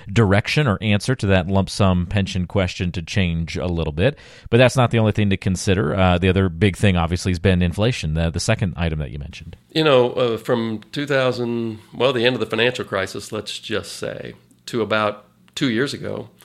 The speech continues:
Speaker 2: inflation was about one percent a year. It never came up in conversation. Uh, last year, about nine percent inflation. That comes up in conversation all the time. Maybe four percent this year. So even though inflation is falling,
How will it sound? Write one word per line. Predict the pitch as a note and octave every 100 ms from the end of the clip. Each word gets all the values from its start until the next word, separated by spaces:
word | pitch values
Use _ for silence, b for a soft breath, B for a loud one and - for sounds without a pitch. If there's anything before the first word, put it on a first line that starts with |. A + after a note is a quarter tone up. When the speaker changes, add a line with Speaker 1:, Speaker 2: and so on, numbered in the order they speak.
| B B B
Speaker 2:
inflation | D3+ D3+ G3+ - D3+
was | C3+
about | C3+ C#3 A#2
one | C#3 C3+
percent | A#2 C3+ A2+
a |
year. | A2 C3 - _ _ _ _
It | D3+ D3 D3
never | C3+ C#3+ E3+ E3 C3+
came | - C3 A#2+
up | A#2
in | A2+
conversation. | A#2+ G#2+ G2+ D2+ D2 - - _ B B B B B B B -
Uh, | A#2+ A2 A2
last | A2 B2 C3 -
year, | B2+
about | C3+ A#2 G#2+
nine | G#2 G#2 B2+ C#3
percent | D#3+ D3 D3+ C#3+
inflation. | C#3 D3 D3 C#3 E3 A#2+
That | G#2+ D3+ -
comes | B2+ G#2
up | G#2+ G#2
in | G2
conversation | A#2+ G#2+ G#2 A2+ G#2+ - - -
all | B2 B2 A2+
the | G2+
time. | - B2+ A#2+ - - - _ B B -
Maybe | A#2+ A2+
four | G#2+ - C3
percent | C3+ B2 C3 A#2+
this | C3 B2 -
year. | B2+ C#3 - B B B
So | - E3 E3 D#3 - -
even | G3+ A3
though | F3+
inflation | D3 - D3 D3+ C3 A#2
is | C3 A2 -
falling, | - - - D#3+ D3+ A2+ - -